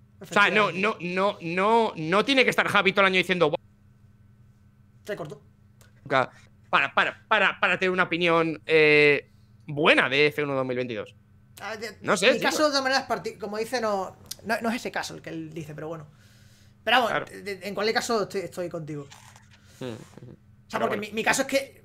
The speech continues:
Speaker 2: yo juego ese juego todos los años. O sea, y, y permanentemente. Entonces,
Speaker 1: Claro, claro, claro.
Speaker 2: creo
Speaker 1: Las horas que le echas todo eso no tiene
Speaker 2: va,
Speaker 1: sentido.
Speaker 2: va por la gente que se sube al, a un carro, pero bueno, que ya está, cada uno se sube al carro que quiere, ¿eh?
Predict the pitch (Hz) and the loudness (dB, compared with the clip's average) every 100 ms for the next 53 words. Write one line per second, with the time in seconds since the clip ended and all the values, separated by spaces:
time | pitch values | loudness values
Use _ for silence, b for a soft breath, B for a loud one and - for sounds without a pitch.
0 | - 220 - 220 - 214 214 214 196 175 | -8 -4 -2 -4 -2 -2 0 0 0 -4
1 | 156 135 - - 208 185 214 196 - 226 | -8 -12 -20 -16 -12 -10 -8 -8 -10 -12
2 | 160 226 190 214 190 202 151 147 - _ | -4 -2 0 -2 -4 -6 -8 -14 -18 _
3 | 151 101 82 160 110 123 101 160 - 170 | -10 -4 0 0 0 -2 -4 -6 -10 -14
4 | 202 226 120 113 131 127 131 127 123 139 | -8 -6 -4 -4 -2 -2 -2 0 -2 0
5 | 139 143 135 143 240 240 269 254 262 262 | -4 -4 -4 -2 0 2 2 2 2 0
6 | 269 240 233 226 240 240 208 202 214 196 | 0 -4 -6 0 2 2 0 -4 -4 -2
7 | 220 254 240 175 220 160 147 226 185 156 | 0 0 -2 -2 -2 -4 -6 -6 -6 -6
8 | 165 170 202 190 190 208 185 160 220 147 | -10 -8 -4 -2 -2 -2 -4 -4 -4 -4
9 | 160 | -8